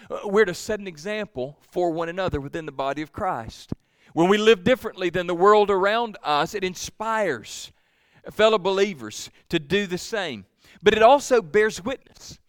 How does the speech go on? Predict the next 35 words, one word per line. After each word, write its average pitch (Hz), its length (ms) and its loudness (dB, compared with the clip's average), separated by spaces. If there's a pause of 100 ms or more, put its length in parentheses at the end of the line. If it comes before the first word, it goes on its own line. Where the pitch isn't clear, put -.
(160)
when 180 160 0
we 180 100 2
live 180 280 2
differently 160 520 -4
than 139 240 -6
the 135 80 0
world 139 400 2
around 135 420 -4
us 131 460 -8 (320)
to, 185 200 2
to 196 260 -8
unbelievers 165 640 -2
that - 140 -4
the 170 60 -6
gospel 202 640 2
that 160 140 -6
we 208 160 -4
profess 180 640 -6 (240)
is 131 200 -10
actually 165 480 -8
true. 107 340 -14 (800)
W-, 175 200 -4
when 190 240 -2
my 202 280 2
life 220 600 0
is 131 160 -18
different - 540 -6 (600)
because 156 300 0
of 151 140 -8
something 240 580 -2
that 135 120 -12
has 135 180 -10
happened 208 480 -4
within 165 520 -8
me, 113 260 -8